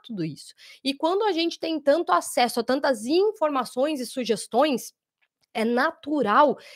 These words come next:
que, ainda mais quando a gente pega sugestão de direções diferentes pra mesmos problemas, a gente vai ficar confuso. E aqui a gente vai começar dentro da, da primeira coisa que eu quero compartilhar com vocês.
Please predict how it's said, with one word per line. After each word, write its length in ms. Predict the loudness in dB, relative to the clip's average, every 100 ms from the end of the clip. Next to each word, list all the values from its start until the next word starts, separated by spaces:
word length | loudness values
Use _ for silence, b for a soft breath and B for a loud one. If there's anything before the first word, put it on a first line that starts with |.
| B
que, 100 | -6
ainda 280 | -2 2 2
mais 300 | 4 2 2
quando 180 | -2 -2
a 40 |
gente 200 | -2 -4
pega 240 | -2 0 0
sugestão 960 | -2 0 0 -2 -8 4 6 6 2 B B B -10
de 460 | -2 2 4 2 B -16 B B B _ _ _
direções 1080 | -2 0 4 4 2 2 4 8 6 6
diferentes 600 | 2 2 2 0 -2 -6
pra 200 | -4 -2
mesmos 500 | 2 4 4 2 -4
problemas, 680 | -6 -6 0 2 2 0 -4 B B
a 180 | -6 -4
gente 420 | -2 -2 -2 -4
vai 320 | -8 0 2 2
ficar 340 | -4 -6 -8
confuso. 560 | -6 -10 -8 -12 -12 -18 _ B B 0
E 80 |
aqui 420 | 0 2 2 2 0
a 80 | -2
gente 180 | -2 0
vai 120 | 0
começar 400 | 2 -2 -2 -2
dentro 280 | -2 -2 0
da, 280 | 2 2 0 -12 _ _
da 180 | -2 -2
primeira 500 | 2 2 4 4 4
coisa 300 | 2 -4 -4
que 40 | -2
eu 60 |
quero 140 | -4 -2
compartilhar 420 | 0 0 0 -4
com 140 | -2
vocês. 340 | -6 -4 -4